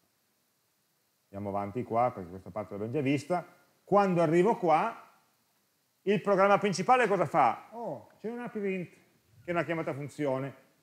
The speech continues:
ma il suo argomento è un'altra chiamata funzione. E allora pre-, la, raccolgo l'argomento e lo passo alla funzione. Quando entro nella funzione, la funzione non sa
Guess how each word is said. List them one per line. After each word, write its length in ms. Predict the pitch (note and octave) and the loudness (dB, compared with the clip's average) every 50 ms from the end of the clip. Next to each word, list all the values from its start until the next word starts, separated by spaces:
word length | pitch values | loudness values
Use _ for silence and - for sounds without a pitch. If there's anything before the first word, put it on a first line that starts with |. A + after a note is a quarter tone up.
| _ _ _ | _ _ _
ma 180 | - - F#3+ G3+ | -6 -2 0 0
il 60 | F3+ | 2
suo 120 | - G#3+ | 2 2
argomento 560 | A#3 G#3 A#3+ B3 A3 A3 A#3 A#3 - A3 G3+ | 4 4 4 4 4 4 2 2 4 6 6
è 100 | F#3 F#3+ G3 | 8 8 6
un'altra 340 | G3 G3 G3+ G#3 - G3+ E3+ | 6 6 4 4 4 2 0
chiamata 320 | D#3+ F3 E3 E3+ E3 E3 | 2 4 4 4 4 2
funzione. 680 | C#3+ D3+ D3 - - C3 A#2+ A2 G#2+ A2+ A#2 B2 A#2+ - _ _ _ _ | -2 -6 -8 -8 -4 0 0 2 2 0 -2 -6 -10 -14 _ _ _ _
E 80 | - G3 | -4 -2
allora 280 | G3 F3 D3+ C3+ A#2+ | 0 2 2 0 -2
pre-, 220 | - - F3 E3+ D#3 | -4 -8 -10 -8 -6
la, 260 | D#3 D#3+ E3 F#3 - | -6 -6 -6 -6 -2
raccolgo 480 | D#3 D#3+ D3 - - G#3 F#3+ D#3+ C#3 D3 | -2 -2 2 6 8 8 8 8 8 6
l'argomento 720 | D#3+ F#3 G#3 B3+ A#3 F3 D#3 E3+ F#3 F#3 - A#3 B3 A3+ | 6 6 4 4 4 4 2 0 0 2 4 6 6 6
e 60 | - | 4
lo 100 | D#3+ F3+ | 2 2
passo 260 | - - C3+ A#2+ - D3 | 4 4 2 2 0 -2
alla 80 | C#3+ A#2 | -8 -8
funzione. 580 | A#2+ B2 A2+ - F#3+ G3+ D3+ G#2+ F2 F2 - _ _ _ _ _ _ _ _ _ _ _ _ _ _ _ _ _ _ _ _ _ _ _ _ _ _ _ _ _ _ _ _ _ _ - | -8 -12 -10 -6 -4 -2 -2 -4 -6 -10 -18 _ _ _ _ _ _ _ _ _ _ _ _ _ _ _ _ _ _ _ _ _ _ _ _ _ _ _ _ _ _ _ _ _ _ -2
Quando 240 | G#3+ C4+ C4+ A#3+ | 0 0 2 4
entro 220 | A3+ A3+ G3+ G#3+ G3 | 4 4 4 4 4
nella 160 | F#3 F3 D3 | 4 4 2
funzione, 800 | C3 D3+ D3 - - F3+ F3+ D3+ B2+ A2+ B2+ E3+ G#3+ G3+ - - _ _ _ _ _ _ _ _ _ _ _ | 2 0 -2 0 2 4 4 4 4 2 0 -2 -4 -6 -8 -14 _ _ _ _ _ _ _ _ _ _ _
la 160 | - - D#3 | -14 -10 -8
funzione 580 | D#3+ G3+ G3+ - - A3+ A3 F#3 D3+ B2+ G#2+ - - _ _ _ _ - | -8 -8 -8 -4 0 0 2 2 0 -2 -4 -8 -14 _ _ _ _ -8
non 280 | C#3+ F3 G3+ G3+ F#3+ | -4 -4 -2 -2 -4
sa 400 | - - - G#3 E3+ A#2+ - - | -6 -8 -10 -10 -10 -10 -12 -16